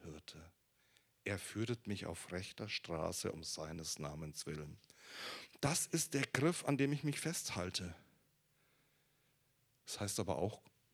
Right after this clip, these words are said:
dass ich sage, „Gott, ich will deinen Weg gehen.“ Auch wenn er schwer ist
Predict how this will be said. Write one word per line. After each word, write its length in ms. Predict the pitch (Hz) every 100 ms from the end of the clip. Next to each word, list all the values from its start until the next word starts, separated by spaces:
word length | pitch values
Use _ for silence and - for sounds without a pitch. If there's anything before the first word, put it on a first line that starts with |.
| -
dass 160 | 117 117
ich 100 | 113
sage, 320 | 117 117 107
„Gott, 300 | 95 104 - - - _ _ _ _ _
ich 160 | 113 -
will 140 | 117
deinen 420 | 107 92 95 90
Weg 240 | 76 82 -
gehen.“ 320 | 82 76 - - - _ _ - - _ -
Auch 180 | 101 92
wenn 120 | 95
er 100 | 90
schwer 300 | - 87 90
ist 340 | 67 165 -